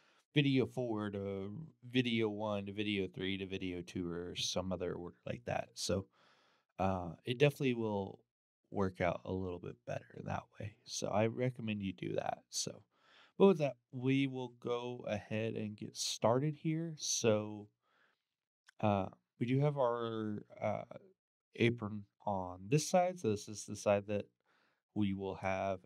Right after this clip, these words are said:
a shop door on. Um, so what I'm gonna do is just go here and we're gonna steal this little beam. I'm actually gonna make it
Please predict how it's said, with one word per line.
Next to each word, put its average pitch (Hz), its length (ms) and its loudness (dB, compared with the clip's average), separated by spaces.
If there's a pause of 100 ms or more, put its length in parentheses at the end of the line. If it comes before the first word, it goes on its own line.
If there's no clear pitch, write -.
a 92 220 -2
shop 95 340 0 (100)
door 117 260 -2
on. 123 360 -6 (800)
Um, 92 480 2 (1300)
so - 300 2
what 101 100 2
I'm 180 100 2
gonna 175 120 2
do 110 400 -2
is 101 80 -10
just 101 240 -10
go 113 180 2
here 101 380 -2
and 95 160 -6
we're 131 160 -4
gonna 175 100 0
steal - 720 -2
this 104 240 -6
little 95 300 -2
beam. 92 320 -4
I'm 90 180 -6
actually 113 300 -6
gonna 98 140 2
make 90 280 -8
it - 180 -4